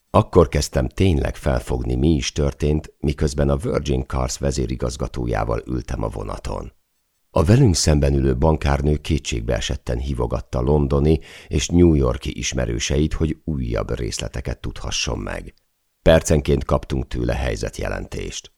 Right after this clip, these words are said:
A Cantor Fitzgerald broker cég megsemmisült, több francia és amerikai banknak súlyos veszteségei vannak. A nő szemmel láthatóan magán kívül volt,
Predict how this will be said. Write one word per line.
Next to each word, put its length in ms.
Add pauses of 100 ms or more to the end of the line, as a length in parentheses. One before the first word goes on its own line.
(140)
A 100
Cantor 500
Fitzgerald 520
broker 460
cég 260
megsemmisült, 920 (340)
több 160
francia 540
és 180
amerikai 600
banknak 500
súlyos 420
veszteségei 760
vannak. 600 (560)
A 180
nő 220
szemmel 420
láthatóan 640
magán 360
kívül 480
volt, 420